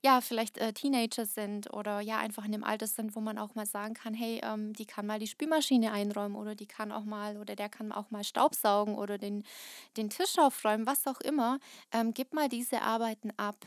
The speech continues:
ja? Und a-, auch wenn es länger dauert, auch wenn es vielleicht nicht so sauber gemacht wurde, wie du es gemacht hättest, aber es ist sauber. Es ist ja, man muss sich ja immer da die Frage, äh, stellen: "Was ist denn das Ziel dabei, wenn ich Arbeiten abgebe?"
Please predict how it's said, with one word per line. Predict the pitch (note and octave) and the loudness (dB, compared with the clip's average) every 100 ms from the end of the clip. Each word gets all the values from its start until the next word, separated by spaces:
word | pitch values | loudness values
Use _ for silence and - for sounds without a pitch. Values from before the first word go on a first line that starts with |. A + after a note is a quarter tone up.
| - | -14
ja? | G3+ F#3 G3+ - | -8 -6 -8 -6
Und | G#3 G#3 G3+ G#3 | -6 -6 -4 -6
a-, | G#3 | 4
auch | C4+ C#4+ | 4 6
wenn | D#4+ E4 | 4 4
es | - | 2
länger | C4 D4+ C#4+ | 0 0 -2
dauert, | - G3 G3 G3 - | -2 -2 -4 -4 -4
auch | A#3+ B3 | -4 -2
wenn | B3 | -2
es | B3+ | -2
vielleicht | B3+ B3 A#3+ _ - - - - | -2 -2 -2 _ -20 -20 -16 -2
nicht | E4 E4 - | 0 2 4
so | D4 D4 | 6 6
sauber | D4+ - A3+ A3 A3 | 6 8 6 6 2
gemacht | A3+ G#3+ G#3 - A3 | 0 0 0 -4 -6
wurde, | A3+ A3+ A#3 | -4 -2 -2
wie | D4 | 2
du | F4 | 8
es | D#4+ - | 8 6
gemacht | A3+ G#3+ G#3 - | 0 -4 -6 -6
hättest, | A#3 G#3+ B3 - - | -6 -2 -2 -2 -2
aber | A3 A#3 A#3 - | -2 0 0 -2
es | - A#3 | -4 -2
ist | A#3+ - | 0 2
sauber. | D4+ D#4+ F#3+ F#3+ _ _ _ _ - | 4 2 0 -10 _ _ _ _ -8
Es | - - | -2 0
ist | A#3+ - | 2 4
ja, | C#4+ - | 4 2
man | B3 B3+ | 2 2
muss | C#4+ | 2
sich | B3+ C4 | -2 -2
ja | |
immer | B3+ | -2
da | B3+ B3 | -2 -2
die | A#3+ | -4
Frage, | - B3+ C4 - - | 0 0 0 -6 -6
äh, | A#3 | -6
stellen: | - A#3+ B3 B3 - - - | -2 0 2 0 -4 -20 -4
"Was | A#3+ B3+ | 0 2
ist | - | 4
denn | C#4 | 4
das | A#3+ - | 4 4
Ziel | - D4 | 2 2
dabei, | C4+ G3 F#3 F#3 - - | 2 0 0 0 -2 -4
wenn | G#3+ | -2
ich | G#3 - | -2 -2
Arbeiten | G3+ G3+ G3 | -2 -4 -6
abgebe?" | G3 G3 - F#3+ | -10 -10 -12 -14